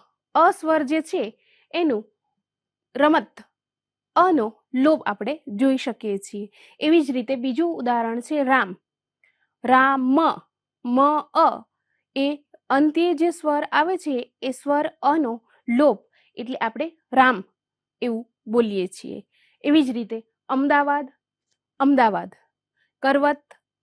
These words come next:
કરવત. મિત્રો, ત્રીજી ભૂમિકાના ધ્વનિગત લક્ષણોમાં આપણે બીજા લક્ષણની વાત કરીએ તો કે મધ્યકાલીન ગુજરાતી સુધી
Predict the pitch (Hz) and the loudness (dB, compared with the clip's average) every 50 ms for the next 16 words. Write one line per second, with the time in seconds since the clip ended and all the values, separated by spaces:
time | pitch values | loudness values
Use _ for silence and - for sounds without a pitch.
0 | _ _ _ _ _ 285 277 294 311 302 302 285 - _ _ - - _ _ _ | _ _ _ _ _ 2 2 4 4 4 2 2 0 _ _ -20 -20 _ _ _
1 | _ _ _ _ _ _ _ - 302 302 - - 208 - - _ - _ _ _ | _ _ _ _ _ _ _ -4 -4 -2 0 -2 -2 -4 -4 _ -20 _ _ _
2 | _ _ _ _ _ _ _ _ _ _ _ _ _ _ _ _ _ _ _ _ | _ _ _ _ _ _ _ _ _ _ _ _ _ _ _ _ _ _ _ _
3 | _ _ _ _ _ _ _ _ _ _ _ _ _ _ - 302 311 320 262 - | _ _ _ _ _ _ _ _ _ _ _ _ _ _ -2 2 2 2 2 2
4 | 349 440 539 381 311 311 311 311 330 311 - 285 247 233 233 233 254 254 254 233 | 2 2 2 0 -2 2 2 4 2 2 0 -2 -2 -2 -4 -8 -10 -12 -12 -12
5 | 214 214 247 277 285 311 359 339 370 392 392 - 311 277 254 - - - 320 330 | -8 -2 0 2 2 2 2 2 0 -2 -2 -2 -2 -2 -2 -4 -6 -6 -6 -4
6 | 320 302 262 220 202 214 226 - _ _ _ _ _ _ 269 294 - 240 202 220 | -4 -4 -4 -6 -6 -10 -12 -18 _ _ _ _ _ _ 0 2 2 0 -2 -4
7 | 214 _ _ _ _ _ _ _ _ _ - 226 262 269 226 311 359 370 359 349 | -6 _ _ _ _ _ _ _ _ _ -4 -2 0 0 2 2 2 2 0 -2
8 | - - - 349 339 339 359 339 339 311 320 320 320 - 359 381 349 277 208 196 | -4 -4 -2 0 0 0 0 0 0 0 0 -2 -4 -6 -4 -4 -4 -4 -4 -8
9 | 214 - _ _ _ _ _ _ - 285 277 302 302 311 311 _ - 247 240 254 | -10 -12 _ _ _ _ _ _ -8 -8 -4 -2 -4 -4 -4 _ -2 2 2 4
10 | 214 285 320 339 349 349 349 359 392 403 453 453 - - _ _ _ _ _ _ | 6 6 4 6 6 6 6 6 4 2 2 0 -4 -10 _ _ _ _ _ _
11 | _ _ _ _ _ _ _ _ - 247 277 240 302 311 311 320 320 349 339 349 | _ _ _ _ _ _ _ _ -4 -2 0 2 2 2 2 0 -2 -2 -4 -4
12 | 330 - 294 277 240 285 233 202 - | -4 -4 -4 -2 -2 -2 -4 -6 -10